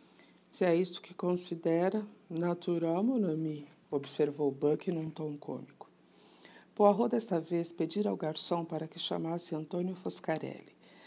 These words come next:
O italiano demonstrava timidez no olhar. "O que desejam? Já não lhes disse tudo o que sabia?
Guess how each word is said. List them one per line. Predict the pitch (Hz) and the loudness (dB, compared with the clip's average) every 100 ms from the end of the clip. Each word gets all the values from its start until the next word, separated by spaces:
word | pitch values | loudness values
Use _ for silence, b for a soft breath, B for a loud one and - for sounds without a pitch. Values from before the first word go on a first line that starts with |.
| B B - | B B -8
O | |
italiano | 143 147 135 135 143 160 156 | -6 -2 -2 -2 -2 -2 -4
demonstrava | 156 151 156 - 156 151 156 | -4 -6 -6 -4 -2 -2 -4
timidez | - 185 180 180 156 151 | -6 -6 -6 -4 -6 -6
no | 147 131 | -8 -6
olhar. | 127 123 - - _ _ _ _ _ - | -4 -6 -6 -16 _ _ _ _ _ -14
"O | 277 | -4
que | 392 | 0
desejam? | 392 349 - 156 131 - - B B B | 2 2 2 0 0 -4 -12 B B B
Já | - 185 | -2 0
não | 240 | 2
lhes | 233 208 - | 2 2 0
disse | 180 190 - 143 | 0 0 -2 -2
tudo | 208 196 | 0 0
o | |
que | 175 165 | -2 -4
sabia? | - 135 - 170 269 | -2 -4 -4 -2 0